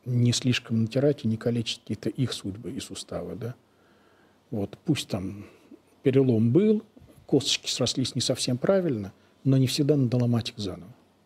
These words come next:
в надежде, что авось снова срастутся. Вот для меня это, э, дорого. Это один из важнейших тезисов, что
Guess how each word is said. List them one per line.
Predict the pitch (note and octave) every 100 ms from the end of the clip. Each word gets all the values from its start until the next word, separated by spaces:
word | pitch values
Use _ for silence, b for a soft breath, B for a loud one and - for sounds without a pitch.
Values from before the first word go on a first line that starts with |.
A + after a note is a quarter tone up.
| _ _ _ -
в |
надежде, | A2 G#2+ G2 A2
что | - G#2
авось | G2 G2+
снова | - F#2
срастутся. | F2 - E2+ - - - - b b b b b b b b b -
Вот | A#2+ - A2+
для | A#2+
меня | C3+ D3+ F3 A3 -
это, | F3 - D#3+ -
э, | B2+
дорого. | B2 - G#2 D#3+ D#3 F2+ E2+ F2+ - -
Это | - C#3 - -
один | A2+ F3+ F#3 D#3 D#3 C#3 B2+ A2+ G#3+
из | A2+ G#2+ A#2+
важнейших | B2+ B2 F#3 E3 B2 -
тезисов, | D3+ D3 A#2 A#2+
что | - -